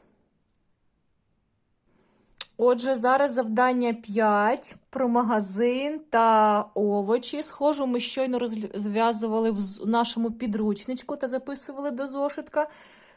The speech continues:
Проаналізуйте і цю задачу також. Ну і, відповідно, задача два схожа також про овочі.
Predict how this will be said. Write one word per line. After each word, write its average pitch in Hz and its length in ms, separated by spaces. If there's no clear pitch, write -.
Проаналізуйте 247 880
і 262 320
цю 262 220
задачу 233 600
також. 190 640
Ну 294 420
і, 269 140
відповідно, 262 720
задача 226 680
два 208 500
схожа 240 560
також 208 440
про - 260
овочі. 185 540